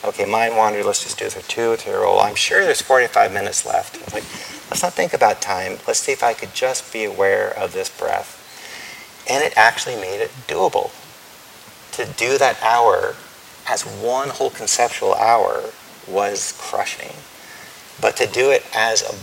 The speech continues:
as a, a bunch of little moments to, to just do what I could in that moment, that was actually doable. And so much of my life,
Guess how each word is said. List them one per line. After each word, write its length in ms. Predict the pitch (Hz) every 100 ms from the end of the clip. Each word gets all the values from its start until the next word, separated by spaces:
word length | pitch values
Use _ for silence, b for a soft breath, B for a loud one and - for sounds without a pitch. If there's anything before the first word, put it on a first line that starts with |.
| - - -
as 200 | 98 98
a, 800 | 95 98 98 - - - - -
a 40 | 92
bunch 280 | 135 165 - -
of 340 | 110 104 98
little 320 | 120 127 135
moments 720 | 120 104 110 92 90 - -
to, 460 | 104 98 98 98 101 - - - - - -
to 120 | 107
just 280 | - 127 -
do 100 | 127
what 100 | 123
I 100 | 123
could 300 | - 123 113
in 60 | 101
that 220 | 104 -
moment, 440 | 101 92 98 107 - B B B - -
that 200 | 131 -
was 140 | 131
actually 300 | 110 - 107
doable. 420 | 110 120 113 - - - - - B B B B -
And 80 | 110
so 240 | - 131
much 220 | 135 -
of 80 | -
my 160 | 104 104
life, 580 | 95 98 107 - -